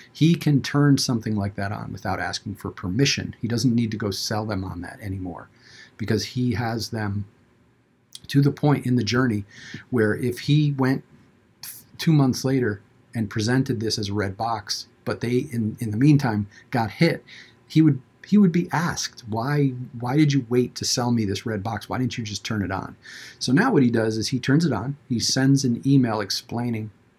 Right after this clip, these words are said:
what it is and what they're gonna see on their invoice in the next month. And not one client pushed back and said, "Why have you raised my price? What are you doing?"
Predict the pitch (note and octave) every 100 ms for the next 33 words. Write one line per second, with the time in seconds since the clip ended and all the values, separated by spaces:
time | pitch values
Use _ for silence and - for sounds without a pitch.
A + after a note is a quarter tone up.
0 | - A2+ A#2+ G#2+ A#2 D3 C3+ G2+ G#2 A2+
1 | G#2+ A2+ A#2 G#2 - A#2 A2 G#2+ G2 A2
2 | A2 A2 A#2 - - - A#2 A2 G#2 G2
3 | G#2 A2 F3 - - - - - _ A#2+
4 | A#2+ A#2 A#2 A2 B2 B2 C#3+ B2 C3+ B2
5 | - B2 A#2+ - _ - - - A2 A2
6 | A2 - G#2+ G#2+ A2 G#2 G#2+ G#2 G#2+ -
7 | G2+ G2 G#2 G#2+ - G#2+ G#2+ G2+ G2+ A#2+
8 | A2